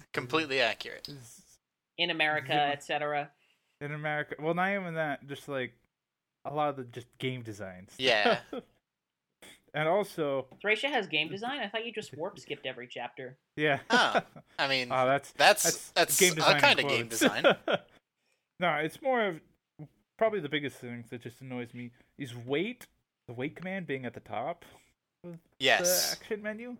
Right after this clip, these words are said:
Speaker 2: Like,
Speaker 1: I, I remember
Speaker 2: literally
Speaker 1: that now, and yeah, that's dumb.
Speaker 2: Literally, no.
Speaker 1: It's so, <laughs> it's so easy to mess up
Speaker 2: No.
Speaker 1: and hit it, and it matters so much when you do it when you don't
Speaker 2: Yeah,
Speaker 1: want to.
Speaker 2: you just go,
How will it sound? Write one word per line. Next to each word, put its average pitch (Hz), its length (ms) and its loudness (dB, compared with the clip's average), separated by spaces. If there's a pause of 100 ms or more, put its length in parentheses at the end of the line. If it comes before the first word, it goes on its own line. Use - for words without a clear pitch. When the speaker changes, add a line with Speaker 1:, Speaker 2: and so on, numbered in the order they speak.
(340)
Speaker 2:
Like, 147 380 -2 (160)
Speaker 1:
I, 135 160 10
I 147 200 10
remember 165 280 8
Speaker 2:
literally - 40 4
Speaker 1:
that 127 140 8
now, 110 240 4
and 110 320 -8
yeah, 117 260 4
that's 110 280 -2
dumb. 98 200 -4 (280)
Speaker 2:
Literally, 196 1000 -6 (540)
no. 113 380 -2
Speaker 1:
It's 139 140 0
so, 185 340 8
<laughs> - 120 6
it's - 220 6
so 190 220 10 (100)
easy 185 440 2
to 156 80 0
mess 147 300 6
up 151 100 6
Speaker 2:
No. 135 80 2
Speaker 1:
and 143 80 -4
hit 143 160 4
it, 113 120 0
and 123 100 -8
it 127 80 -2
matters 135 380 2
so 151 300 4
much - 300 4
when 139 80 -8
you 123 100 -2
do 131 180 0
it 123 80 -2
when 120 100 -10
you 120 80 -10
don't 127 140 2
Speaker 2:
Yeah, - 60 -2
Speaker 1:
want 123 180 -2
to. 117 160 -6
Speaker 2:
you 156 120 -10
just 143 240 -10
go, 165 160 0